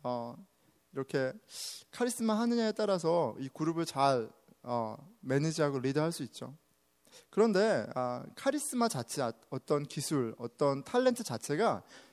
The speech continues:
그 리더십의 핵심은 아니에요. 그리스도인에게 그것이 리더십의 핵심은 아닙니다. 가장 중요한 리더의 자격은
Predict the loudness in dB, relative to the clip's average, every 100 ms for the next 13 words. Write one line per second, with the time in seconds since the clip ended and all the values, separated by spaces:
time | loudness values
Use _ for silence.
0 | _ _ -4 -4 2 12 12 12 6 8
1 | 8 4 -2 -16 _ _ _ _ -20 _
2 | _ _ _ -6 -2 0 0 0 -2 -6
3 | -8 -16 _ _ _ -2 0 2 0 2
4 | 2 2 0 -4 -2 -2 -2 -2 0 2
5 | 2 0 -4 -4 -4 -4 -4 -8 -16 _
6 | _ -20 -20 -20 4 8 10 10 6 6
7 | 10 12 12 12 6 -2 -10 _ -20 -4
8 | 0 6 6 6 0 0 0 0 -2